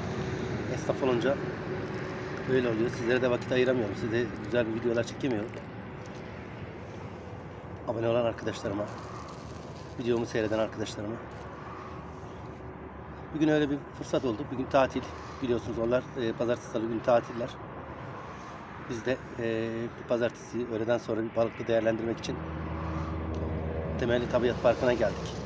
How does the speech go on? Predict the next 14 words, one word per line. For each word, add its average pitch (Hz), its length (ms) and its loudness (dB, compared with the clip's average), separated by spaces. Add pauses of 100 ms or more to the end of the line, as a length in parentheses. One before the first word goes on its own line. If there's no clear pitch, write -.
(360)
Hanımla 117 320 2
beraber 113 280 6
geldik. - 340 -4 (1800)
Sağ 120 220 8
olsun. 113 240 0 (1120)
O 113 40 -2
da 123 140 4 (140)
ufak - 180 -2
tefek - 240 -8
bir - 60 -10
şeyler 117 200 2
hazırladı. 107 340 0
Onları 113 220 2
yedik. 110 300 -2